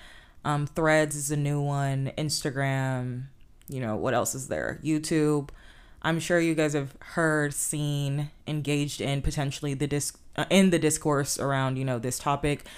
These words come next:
But today we're not only gonna touch on surface level, we're gonna touch below. As you know, I like getting into the nitty-gritty, the controversial, and, you know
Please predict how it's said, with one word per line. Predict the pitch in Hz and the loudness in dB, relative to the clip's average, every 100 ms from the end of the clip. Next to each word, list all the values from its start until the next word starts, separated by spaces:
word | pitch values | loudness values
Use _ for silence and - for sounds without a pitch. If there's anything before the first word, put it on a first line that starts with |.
| - - | -14 -2
But | 180 | 0
today | - 220 220 | 4 4 4
we're | 208 | 4
not | 220 226 | 4 4
only | 175 180 | 2 2
gonna | 175 170 156 | 2 2 0
touch | 160 147 151 | -2 -2 -2
on | 143 | -4
surface | - 139 135 - | -2 -4 -4 -4
level, | 135 131 135 | -4 -2 -2
we're | 143 | -2
gonna | 151 156 | -2 -4
touch | 156 143 - | -4 -6 -2
below. | 160 147 127 120 156 175 - - - - - - - - | 0 2 2 2 -2 -6 -18 -20 -20 -20 -20 -20 -10 2
As | 156 151 143 | 6 6 4
you | 156 | 4
know, | 165 139 123 131 | 4 4 4 4
I | 135 151 | 4 6
like | 151 147 139 | 6 4 2
getting | 139 139 139 | 2 0 2
into | 139 135 147 | 0 -2 -2
the | 143 | -2
nitty-gritty, | 139 135 135 143 135 | 0 0 0 2 2
the | 135 135 | 0 0
controversial, | 147 131 147 135 131 123 135 120 123 - | 0 -2 0 0 0 0 0 0 0 0
and, | 131 127 131 123 | -2 -2 -2 -4
you | - 156 | -4 -2
know | 139 123 135 | 0 0 0